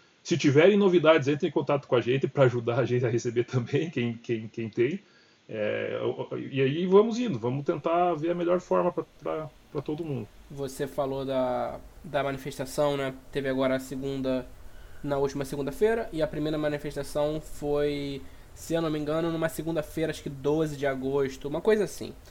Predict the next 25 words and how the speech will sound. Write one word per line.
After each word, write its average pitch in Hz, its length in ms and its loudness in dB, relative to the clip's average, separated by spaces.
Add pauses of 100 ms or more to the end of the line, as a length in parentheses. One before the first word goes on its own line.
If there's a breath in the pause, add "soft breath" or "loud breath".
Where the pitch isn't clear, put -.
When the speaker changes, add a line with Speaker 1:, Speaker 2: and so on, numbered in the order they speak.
(500 soft breath)
Speaker 2:
Essa 165 240 6
primeira 190 300 4
manifestação, 165 920 0
a 143 60 -4
gente 143 200 -6
fez 143 160 -2
a 139 40 -4
cobertura 143 560 -2
prévia 131 1000 2
da, 131 240 -2
da 131 200 -8
convocação 139 540 -6
da 135 80 -2
manifestação 131 800 -6
e - 20 -10
tudo 131 180 -8
mais, 143 520 -4 (640 soft breath)
e 151 60 -4
muita 147 200 -2
gente 156 220 -4
bateu 147 260 0
palma 170 560 6
e - 20 -2
tudo 143 200 -8
mais. 151 500 -2